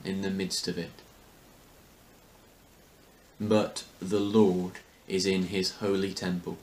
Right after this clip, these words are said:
Let all the earth keep silence before him.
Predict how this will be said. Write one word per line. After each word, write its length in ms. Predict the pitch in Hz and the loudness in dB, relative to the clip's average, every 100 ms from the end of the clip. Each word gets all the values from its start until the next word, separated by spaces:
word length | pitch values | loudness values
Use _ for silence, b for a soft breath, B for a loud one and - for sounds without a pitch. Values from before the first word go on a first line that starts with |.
| - - - - - - - - - - | -18 -20 -20 -20 -20 -20 -20 -20 -20 -4
Let 440 | 98 98 - - - - | -2 0 -4 -10 -14 -2
all 300 | 117 123 113 | 2 4 4
the 220 | 110 104 | 2 2
earth 380 | 98 87 - - | 0 -2 -6 -16
keep 320 | - 113 92 - | -8 -6 -6 -4
silence 760 | - - 101 92 87 - - | -2 0 0 0 -2 -6 -8
before 460 | - 92 - 90 85 | -6 -8 -4 -6 -6
him. 260 | - 87 | -8 -12